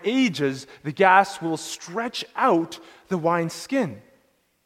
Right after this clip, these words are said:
The problem was that you could only use a wine skin once. After the new wine skin had stretched to its limit and sat that way for a few months,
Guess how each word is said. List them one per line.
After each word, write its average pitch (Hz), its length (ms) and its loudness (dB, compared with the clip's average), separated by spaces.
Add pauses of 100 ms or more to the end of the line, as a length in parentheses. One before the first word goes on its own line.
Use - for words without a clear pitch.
(920)
The 190 120 6
problem 233 540 6
was 233 260 6
that 180 160 0
you 170 80 -6
could 190 160 0
only 202 300 4
use 190 480 0
a 147 100 -6
wine 143 320 -2
skin 147 460 -6
once. 208 600 -4 (520)
After 233 340 4
the 196 100 2
new 202 280 4
wine 214 420 4
skin 170 320 -4
had 160 180 -2
stretched - 680 -10
to 180 120 0
its 160 200 -2
limit 208 360 4
and 165 260 -2 (160)
sat 277 480 0
that 185 220 4
way 170 200 2
for 160 260 -2
a 143 60 0
few 226 340 -4
months, 180 800 2